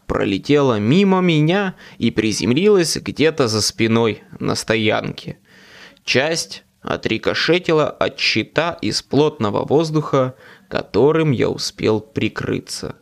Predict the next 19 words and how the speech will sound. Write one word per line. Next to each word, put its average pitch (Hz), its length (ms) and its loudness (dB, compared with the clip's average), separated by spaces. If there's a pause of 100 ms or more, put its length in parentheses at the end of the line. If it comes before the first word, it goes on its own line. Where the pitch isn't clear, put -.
(760)
Самым 156 520 0
последним 135 760 2
делом 127 420 2
с - 140 -4
моей 110 340 0
стороны 120 840 -4 (320)
было 208 360 4
бы 196 260 2
изувечить 127 880 0
ни 64 140 -4
в - 120 -18
чём 202 380 2
не 139 100 4
виноватых 107 840 -2
посетителей 110 960 -2
по - 260 -6
ту 185 300 0
сторону 113 880 0
двери. 107 640 -2